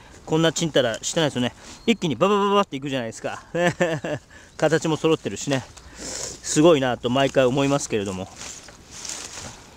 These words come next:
隣のこの垣根をね、これをなんとか十二月あたりの出荷にね、揃えられればなと思ってるんですけど。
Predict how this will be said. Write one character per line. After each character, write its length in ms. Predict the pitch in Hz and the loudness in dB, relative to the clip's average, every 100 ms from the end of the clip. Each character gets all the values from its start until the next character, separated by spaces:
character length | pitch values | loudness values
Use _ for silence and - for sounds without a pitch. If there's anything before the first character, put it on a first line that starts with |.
| - - - - - - - - - - - - - - - - - - - - - - - | -20 -20 -20 -20 -20 -20 -20 -18 -20 -20 -20 -18 -18 -18 -18 -18 -18 -20 -20 -20 -20 -20 -2
隣 260 | 202 240 240 | 4 6 4
の 100 | 240 | 2
こ 120 | 233 | 0
の 80 | 226 | 0
垣 240 | 220 247 | 0 2
根 80 | 240 | 2
を 100 | 117 | 2
ね、 200 | 113 117 - - - - - | -2 -6 -16 -20 -20 -20 -10
こ 100 | - | 0
れ 80 | 196 | 2
を 160 | 190 - | 4 4
な 120 | 185 | 2
ん 40 | |
と 60 | 135 | 2
か 180 | 120 - - - - - - - - | -4 -6 -14 -20 -20 -20 -20 -20 -6
十 280 | 139 165 170 | 2 4 6
二 120 | 170 | 6
月 240 | 170 180 | 4 4
あ 120 | 165 - 175 | 2 4 0
た 100 | 147 | 2
り 80 | 135 | 2
の 80 | 117 | 0
出 220 | - 120 | -4 -2
荷 100 | 143 | 0
に 100 | 123 | 2
ね、 160 | 151 165 | 2 2
揃 260 | - 147 135 | 0 0 2
え 120 | 131 117 - | 2 -2 -2
ら 180 | 135 131 | 0 2
れ 120 | 127 | 0
れ 120 | 107 | -2
ば 120 | 101 | -2
な 200 | 107 104 | -2 -2
と 120 | 85 | -4
思 120 | 101 101 | -8 -6
っ 20 | |
て 120 | 101 | -8
る 80 | 87 | -8
ん 20 | |
で 60 | 85 | -10
す 100 | - | -8
け 100 | 92 | -6
ど。 140 | 101 | -8